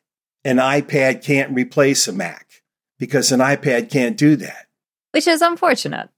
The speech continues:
Speaker 2: but there are things coming to the iPad, which makes this a little more useful.
Speaker 1: The iPad, I love my iPad. I love working on it, and I love scripting it with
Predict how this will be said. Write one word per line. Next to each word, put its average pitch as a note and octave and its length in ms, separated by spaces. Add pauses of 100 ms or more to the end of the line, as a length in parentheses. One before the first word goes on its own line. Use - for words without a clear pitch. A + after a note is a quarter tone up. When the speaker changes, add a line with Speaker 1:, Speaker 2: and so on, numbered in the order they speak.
(140)
Speaker 2:
but G#3 240
there B3+ 180
are A3+ 160
things G3+ 340
coming D#3 340
to - 120
the G#2+ 100
iPad, - 440
which - 180
makes F3+ 240
this - 420
a A#3 60
little G#3+ 220
more C#3 340 (140)
useful. - 340 (840)
Speaker 1:
The - 220
iPad, G3+ 580 (160)
I C3+ 140
love D#3 420
my C3 200
iPad. A2 640 (220)
I F#2+ 180
love C3 400
working C#3+ 460
on C#3 180
it, C#3+ 160 (300)
and A#2 380
I G#2+ 140
love C3+ 360
scripting D#3 640
it C#3+ 160
with A2+ 640